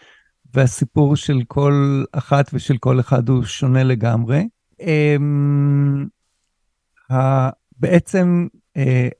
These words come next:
אני, אה, ידעתי שמשהו שמה לא מתאים בסביבות גיל שלוש, אבל בסביבות גיל ארבע כבר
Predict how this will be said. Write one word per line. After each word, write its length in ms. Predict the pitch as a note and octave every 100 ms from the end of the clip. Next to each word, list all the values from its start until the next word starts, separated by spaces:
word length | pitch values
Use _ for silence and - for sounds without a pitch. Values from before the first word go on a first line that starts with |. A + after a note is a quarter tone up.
| -
אני, 520 | C#3 D3 E3 F#3+ G#3 - _ _ C#3+
אה, 760 | C3+ B2+ C3 C3 C3 C3 C3 C3 - _ _ _ -
ידעתי 1300 | B2+ C3+ A#2+ A2+ C3 C#3+ - D3+ D3+ D3+ D#3 D3+ D3+
שמשהו 1300 | - - - C#3 A#2+ B2 B2+ C3+ - C3+ A#2+ C3+ C3
שמה 480 | - B2+ B2 B2
לא 220 | B2 A#2+ B2+
מתאים 400 | A#2+ - C#3 C3+
בסביבות 460 | A2+ B2+ A#2 A#2+
גיל 200 | A2+ C3
שלוש, 640 | - C3 B2 F3+ - - _ _ _ _ _ _ _ -
אבל 280 | A#2+ B2 A#2+
בסביבות 760 | A#2 - C3+ A2+ C#3+ - -
גיל 300 | C#3 B2 B2+ -
ארבע 600 | C#3 D#3+ E3 C3 C3 C3+ C3+ -
כבר 420 | - B2 B2+